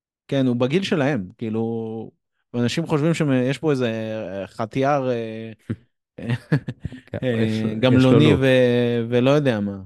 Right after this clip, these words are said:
Speaker 1: הוא
Speaker 2: כן.
Speaker 1: בגיל של פודן וסאקה, כאילו, זה... הוא לחלוטין, הוא לחלוטין שחקן שעתידו לפניו בדרך להיות... אה...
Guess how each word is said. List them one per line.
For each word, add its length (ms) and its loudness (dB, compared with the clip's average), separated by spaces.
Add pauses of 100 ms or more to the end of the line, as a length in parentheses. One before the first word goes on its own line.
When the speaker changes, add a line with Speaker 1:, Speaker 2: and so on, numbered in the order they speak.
(120)
Speaker 1:
הוא 320 -4
Speaker 2:
כן. 60 -8
Speaker 1:
בגיל 200 2
של 160 -4
פודן 360 0
וסאקה, 380 -4 (200)
כאילו, 340 -8
זה... 200 -2 (1080)
הוא 140 0
לחלוטין, 600 2 (600)
הוא 240 6
לחלוטין 460 6
שחקן 400 0
שעתידו 460 0
לפניו 540 -4
בדרך 420 -4
להיות... 400 -6
אה... 380 -8